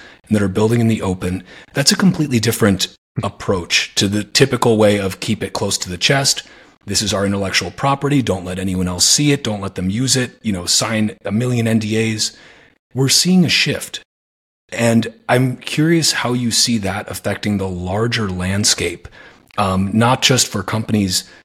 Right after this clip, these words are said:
building specifically on these protocols, but does, does that ethos start to bleed in to other industries over a long enough time horizon?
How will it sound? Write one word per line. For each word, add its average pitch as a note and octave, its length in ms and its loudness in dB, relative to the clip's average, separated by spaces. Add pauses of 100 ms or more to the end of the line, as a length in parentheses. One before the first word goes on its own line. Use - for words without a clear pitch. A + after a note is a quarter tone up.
(120)
building G#2+ 320 2
specifically G#2+ 560 -2
on G#2 100 2
these G2 160 2
protocols, G#2+ 580 -2
but - 140 -8
does, G#2 300 -4
does G#2+ 260 -4
that A2 320 0
ethos C3 380 2
start G#2+ 260 2
to G2+ 80 0
bleed G2 400 -2
in A#2+ 340 2 (340)
to F#2 100 -2
other G#2 200 2
industries C#3 800 0
over A2 300 2
a G#2 80 6
long G2+ 200 4
enough A2 200 0
time A2 260 -2
horizon? C#3+ 640 0